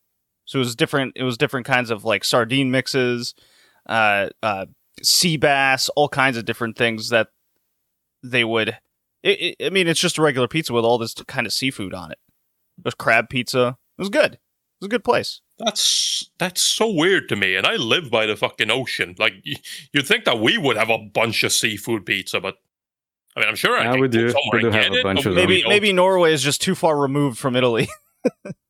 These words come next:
Speaker 2: Um, I'm mostly talking about where I live in Norway. I literally live by the ocean. Like, <laughs>
Speaker 1: Yeah, but what's,
Speaker 2: I live in
Speaker 1: what's,
Speaker 2: coastal
Speaker 1: what, I
Speaker 2: city,
Speaker 1: mean,
Speaker 2: so it's
Speaker 1: what's,
Speaker 2: like
Speaker 1: what's the d-, demand of pizza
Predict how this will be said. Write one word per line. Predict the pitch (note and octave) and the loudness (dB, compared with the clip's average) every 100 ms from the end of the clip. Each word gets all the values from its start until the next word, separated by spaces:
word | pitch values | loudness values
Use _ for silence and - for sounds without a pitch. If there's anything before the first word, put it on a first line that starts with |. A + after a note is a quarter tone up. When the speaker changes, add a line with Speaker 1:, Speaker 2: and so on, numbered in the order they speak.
| _ _ _ _ _ _ _ _ _ _ _ _ _ - | _ _ _ _ _ _ _ _ _ _ _ _ _ -4
Speaker 2:
Um, | A#2 A#2+ | -4 0
I'm | C3 | 0
mostly | D3 C#3 B2 | 0 -2 -2
talking | B2+ | -2
about | G2 G2+ | -2 -2
where | G#2+ G#2+ | 2 2
I | A2 | 2
live | G2 F#2+ | 0 -4
in | G2 | -4
Norway. | G2 F#2+ F#2+ G2 | -4 -2 0 0
I | G2 | -2
literally | A#2+ A#2+ C3+ A2+ G2 G2+ | -8 -2 -2 0 -4 -4
live | G2+ | -2
by | G2 G2 | 0 0
the | G2 | -2
ocean. | G2 G2+ F#2 - | -4 -10 -14 -8
Like, | G2+ - | -8 -6
<laughs> | - - A#3 - - | -8 -6 -8 -6 0
Speaker 1:
Yeah, | D#4 A#2+ | 2 2
but | |
what's, | D3 G3+ | 0 0
Speaker 2:
I | - | 2
live | |
in | A2 | 2
Speaker 1:
what's, | G#3 - | 2 2
Speaker 2:
coastal | G#2+ - | 0 2
Speaker 1:
what, | G3+ | 4
I | G#2 | 4
Speaker 2:
city, | C#3+ | 4
Speaker 1:
mean, | |
Speaker 2:
so | G2 | 4
it's | G2+ | 4
Speaker 1:
what's, | G#2 - - | 2 0 0
Speaker 2:
like | |
Speaker 1:
what's | G#3 - | -2 0
the | G3 G3 F3+ D3 | 2 4 2 -2
d-, | C3+ C#3+ | -8 -2
demand | E3 E3 F3+ F#3+ | 2 2 2 2
of | E3+ - | 0 0
pizza | - A3+ - A#2 G2+ | -4 -4 2 2 2